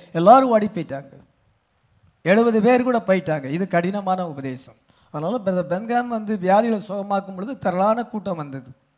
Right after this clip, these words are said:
இதயத்தின் ரகசியத்தை வெளிப்படுத்தும் பொழுது இன்னும் நிறைய கூட்டம் வந்தது.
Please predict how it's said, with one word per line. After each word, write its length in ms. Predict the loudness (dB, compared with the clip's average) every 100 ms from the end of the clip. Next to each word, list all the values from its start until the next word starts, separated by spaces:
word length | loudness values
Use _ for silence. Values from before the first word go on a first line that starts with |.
| _ _ _ _ _ _
இதயத்தின் 560 | 0 4 6 6 4 4
ரகசியத்தை 460 | 4 4 0 0
வெளிப்படுத்தும் 560 | 2 2 0 -4 -4 -4
பொழுது 280 | -4 -2 0
இன்னும் 400 | 0 -2 -2 0
நிறைய 400 | 0 2 2 0
கூட்டம் 320 | -6 -4 -4
வந்தது. 380 | -4 -8 -12